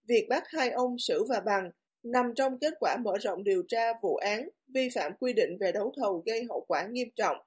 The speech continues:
xảy ra tại Sở Giáo dục và Đào tạo tỉnh Hà Giang năm hai không mười bảy. Trước đó, trong cùng vụ án, vào ngày mười sáu tháng mười hai năm hai không hai mươi ba, Công an tỉnh Hà Giang đã ra quyết định khởi tố vụ án, khởi tố bị can,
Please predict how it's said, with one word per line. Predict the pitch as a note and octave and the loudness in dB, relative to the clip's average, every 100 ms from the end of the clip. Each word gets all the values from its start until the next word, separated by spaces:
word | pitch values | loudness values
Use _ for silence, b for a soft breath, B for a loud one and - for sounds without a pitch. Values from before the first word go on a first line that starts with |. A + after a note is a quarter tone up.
| _ _ | _ _
xảy | - F3 G#3 | 2 4 4
ra | C4 B3 | 4 2
tại | G3+ D#3 | 0 0
Sở | - D#3+ A3+ | 2 0 0
Giáo | B3+ | 0
dục | B3 G3+ - | 2 0 0
và | G3 | -2
Đào | F#3+ F3 | 0 -2
tạo | F3+ C3 D#3+ | -2 -2 -2
tỉnh | - F3+ A3+ | -4 -4 -4
Hà | G3 E3 | -6 -4
Giang | G3+ G#3+ A3 | -2 -2 -4
năm | A3+ G#3+ A3 | -8 -8 -6
hai | G#3 G#3 | -8 -4
không | G#3+ G3+ | -6 -6
mười | F#3 E3+ | -6 -2
bảy. | - - A3 D4 _ _ _ _ - | -2 -2 -2 -6 _ _ _ _ -4
Trước | E4 A#3 | -2 0
đó, | G#3+ A#3 F#4 _ _ | 0 -2 -6 _ _
trong | C#4 C4+ B3 | 0 0 2
cùng | A3 F#3 | 2 2
vụ | F3 | -2
án, | - G3+ A3+ G#4 _ _ | 0 0 -2 -6 _ _
vào | A3+ A#3 | 4 4
ngày | A3+ A3 | 4 0
mười | G#3+ G3+ | 2 0
sáu | A3 A#3 | 0 -4
tháng | D4+ D4+ | -4 -2
mười | B3+ A3+ | -2 -2
hai | B3 B3 A#3+ | -2 -2 -2
năm | A#3+ A#3+ - | -4 -6 -6
hai | A#3 A#3 | -8 -4
không | A#3 A#3 | -6 -6
hai | B3 | -6
mươi | A3 A3 | -4 -2
ba, | A3 G#3+ G#3+ _ _ _ | 0 -2 -6 _ _ _
Công | C4+ C4+ | 4 4
an | C4 C4 B3+ | 2 -2 -2
tỉnh | G3 B3+ | -4 -2
Hà | B3 F#3 | -4 -2
Giang | A3 A#3 A3+ | -2 -2 -2
đã | G#3+ - G#3+ | -2 -2 -2
ra | A#3 A3+ | -4 -2
quyết | D4 A#3 | -4 2
định | F3+ E3 _ _ _ | 2 2 _ _ _
khởi | G3 F#3 | 2 4
tố | A3+ C4 C#4 | 4 2 2
vụ | F#3 | 0
án, | F#3+ G3+ C4 - _ - | 2 0 -2 -12 _ 4
khởi | F3+ | 4
tố | F3 A3+ C#4 | 6 2 4
bị | G3 D#3+ | 2 0
can, | A#3+ A#3 | 0 2